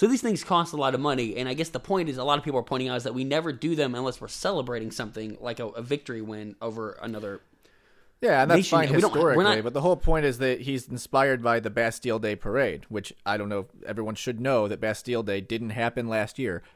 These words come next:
Speaker 2: They're not celebrating something recent. This is,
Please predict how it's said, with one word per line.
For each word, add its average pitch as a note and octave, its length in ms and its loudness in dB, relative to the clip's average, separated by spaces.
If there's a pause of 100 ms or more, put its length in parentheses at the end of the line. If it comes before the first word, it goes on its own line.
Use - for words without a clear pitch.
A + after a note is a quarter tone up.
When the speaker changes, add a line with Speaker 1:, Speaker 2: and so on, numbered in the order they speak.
Speaker 2:
They're B2+ 140 0
not C3+ 180 0
celebrating A2+ 560 0
something G2+ 360 -8
recent. G2 640 -8
This G2 180 -8
is, F#2+ 260 -12